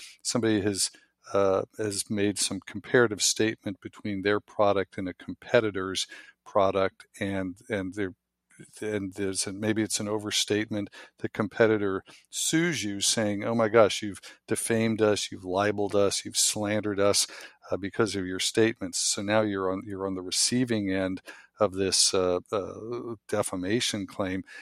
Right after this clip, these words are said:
Well, that might be covered under a C G L policy, but you have to articulate it that way. So you don't necessarily want to, just because you,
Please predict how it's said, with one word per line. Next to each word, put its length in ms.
Well, 240
that 300
might 240
be 140
covered 400
under 240
a 40
C 280
G 200
L 160
policy, 720
but 160
you 100
have 300
to 340
articulate 680
it 140
that 200
way. 140
So 200
you 100
don't 220
necessarily 360
want 140
to, 100
just 300
because 360
you, 140